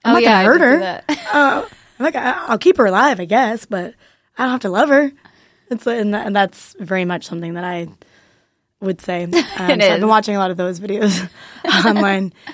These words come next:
Speaker 1: And, uh, for men, ooh, that's hard to say. Um,
Speaker 2: You don't have to
Speaker 1: just
Speaker 2: like any men.
Speaker 1: I don't really. Um, no, I find I'm a bad comic 'cause I would say I don't watch stand-up as much as I should.
Speaker 2: I don't
Speaker 1: I watch
Speaker 2: either.
Speaker 1: amateurs. I watch us,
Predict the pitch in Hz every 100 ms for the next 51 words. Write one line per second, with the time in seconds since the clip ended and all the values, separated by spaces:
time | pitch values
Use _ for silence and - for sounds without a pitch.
0 | - - _ _ 214 208 196 196 196 233
1 | 214 208 202 220 247 247 226 202 214 175
2 | 208 196 175 214 202 190 185 185 208 196
3 | 190 185 185 190 254 277 269 196 165 165
4 | 160 156 151 202 254 277 214 220 240 214
5 | 196 202 - 214 214 214 208 214 _ _
6 | _ - 339 208 196 196 240 240 - _
7 | _ _ _ _ _ _ _ _ _ _
8 | 247 269 311 240 214 196 185 - 180 185
9 | 202 - 196 185 185 185 185 190 185 175
10 | 302 190 - - - - 220 - 190 -
11 | 208 214 - 190 196 214 220 220 151 147
12 | _ _ _ - 196 185 175 175 175 -
13 | _ _ 214 214 220 - 190 180 - -